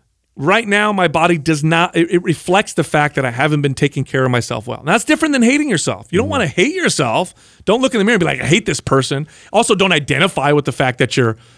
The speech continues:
Speaker 1: maybe overweight or, or whatever. That's not who you are. It doesn't define you.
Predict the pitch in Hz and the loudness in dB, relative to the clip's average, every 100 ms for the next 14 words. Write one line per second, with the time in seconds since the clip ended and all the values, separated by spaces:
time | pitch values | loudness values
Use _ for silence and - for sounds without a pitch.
0 | _ 143 151 147 156 147 135 117 123 135 | _ 0 2 2 2 2 0 -2 0 2
1 | 135 151 147 120 123 131 123 123 143 190 | 2 0 -4 -4 -4 -4 -4 -2 0 0
2 | 139 147 139 165 202 170 - _ _ _ | 0 -2 -2 0 0 -2 -6 _ _ _
3 | _ - 226 208 170 180 190 165 135 127 | _ 0 2 4 2 2 2 0 -2 -2
4 | - 165 285 247 127 113 180 | 0 2 2 2 2 0 -2